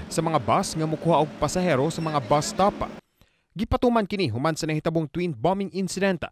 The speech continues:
sa Coronadal City, South Cotabato ug sa Tacorong City, Sultan Kudarat,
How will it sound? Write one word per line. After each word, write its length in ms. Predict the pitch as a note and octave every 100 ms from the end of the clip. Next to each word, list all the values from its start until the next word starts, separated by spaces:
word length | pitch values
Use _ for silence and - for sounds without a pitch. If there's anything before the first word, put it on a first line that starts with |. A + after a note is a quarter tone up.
| _
sa 160 | - E3+ D#3+
Coronadal 480 | E3 E3+ D#3+ D#3+ D#3
City, 400 | G3+ C#3 D#3 -
South 240 | E3+ F3+ -
Cotabato 560 | E3+ D3+ C#3+ - D#3 F#2+
ug 160 | E3 D#3 -
sa 240 | D#3+ D#3
Tacorong 400 | - - D#3+ D3+
City, 320 | - E3+ D3
Sultan 400 | E3+ D3+ C#3+ D#3
Kudarat, 560 | E3 F#3 G3 D#3+ -